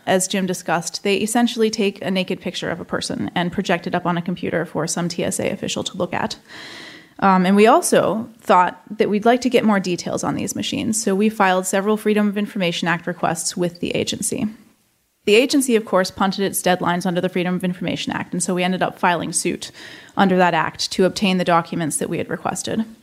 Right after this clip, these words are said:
And when we finally got those documents in two thousand ten, we saw some things that were not entirely unexpected, but still quite troubling. We found in those documents, in the T S A's own procurement specifications and operational requirements documents, that these machines were not designed to detect powdered explosives.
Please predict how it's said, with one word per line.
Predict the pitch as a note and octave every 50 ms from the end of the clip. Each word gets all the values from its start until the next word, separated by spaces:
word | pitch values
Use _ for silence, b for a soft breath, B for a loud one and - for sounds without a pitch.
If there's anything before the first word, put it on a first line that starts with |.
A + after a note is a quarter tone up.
| _ -
And | G#3 G3 F#3 F3+
when | F#3+ G3+ G3
we | F#3+ G3+
finally | G3+ C4+ C4+ C#4 C4+ A#3+ A3
got | G#3+ B3 A#3+ A#3+
those | - A3 G#3 -
documents | - F3+ D#3+ - - F3+ E3+ F3 E3+ -
in | F#3
two | F3+ - G3
thousand | F#3 F#3+ F3+ F3 F3 F#3 F3+ E3+
ten, | - G#3+ F#3 F3 E3 E3+ - -
we | - - - G3 F#3+
saw | - - G3+ F#3+ F#3+
some | F#3+ - G3+ F#3
things | F3+ F#3+ F3+ E3+ E3+ E3+ -
that | - E3+ - - -
were | F3+ F3 F3 E3+ E3+ -
not | - A3 B3+ C#4 C#4 C4
entirely | C4 B3+ - B3 A3+ A3+ A3 G#3 G3+ -
unexpected, | - F#3+ F#3 F3 - - - F3+ F3+ - - F3 E3+ F3 F3
but | G3 F#3 -
still | - - - G#3+ G#3+ G3+ F#3+ F3+ F3+ F3+ B B B B B
quite | - - G#3+ F#3 -
troubling. | - - - - - - D2+ - - A#3 - B B B B B B B B B -
We | - G3 G#3 G3+
found | G3+ - A3 G#3 G#3 G3+ G3 G#3 G#3 - - A3+ - -
in | G#3 G3+
those | G3 F#3 F#3 -
documents, | G3 F3 F3 F3 - F3 E3+ F3 F3 F3 -
in | F#3
the | F3+
T | F3+ - - F#3+
S | F#3 F#3+ F#3 -
A's | F#3 F3+ F3+ -
own | F3+ F#3
procurement | F#3+ - G3+ F#3 - F#3 F3 E3+ E3+ E3+
specifications | - F3 E3 E3+ - F#3+ F3+ E3+ - E3 E3 - F3+ E3 E3+ E3+
and | F3+ F3
operational | E3 E3 - F3 F#3 G3 - - F#3 E3+ D#3
requirements | E3 E3 - F3 D#3+ D3+ E3 - F3 -
documents, | - - E3 - - E3+ E3 E3 C#3 - -
that | - - E3 - - F#3
these | A3 A#3+ A3+
machines | A#3 A3+ G#3+ - G3+ F#3 F3 -
were | - F#3
not | F#3 F#3 F#3 F#3 - -
designed | G3+ F3+ F#3 F3 E3 D#3+ E3+ E3+ - - -
to | - A3+
detect | A3 F#3 - - - - - -
powdered | - - - - -
explosives. | G#3 - - - - - - - - - A3+ - -